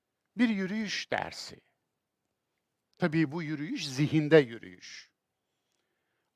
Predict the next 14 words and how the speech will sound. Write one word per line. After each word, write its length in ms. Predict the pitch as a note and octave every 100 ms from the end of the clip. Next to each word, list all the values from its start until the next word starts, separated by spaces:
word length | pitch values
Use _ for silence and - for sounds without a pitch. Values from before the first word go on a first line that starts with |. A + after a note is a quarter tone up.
| -
akılda 380 | - F3 D3+ D#3+
yürüyüş, 760 | B2+ F#2 E2 _ - - - _ _ -
içte 420 | E3+ - - F#3
yürüyüş 640 | F3 A#2 G2 F#2 - -
dersi. 420 | - - - - - _ _ _ _ _ -
Zaten 400 | E4 B3 D4+ G#3+
şunu 320 | - C#4+ E4
söyleyeyim, 560 | - A2+ G2+ G#2+ B2 - _ _ _ _
dışta 300 | G3+ G#3 - F4+
yaptığımız 680 | D#4 - - F#3+ F3 C#3+ C3+
her 180 | D#3
ne 240 | D3+ F#3 D#3
varsa 360 | B2 A#2+ -
onun 540 | C#3+ C#3+ D#3 F3 B2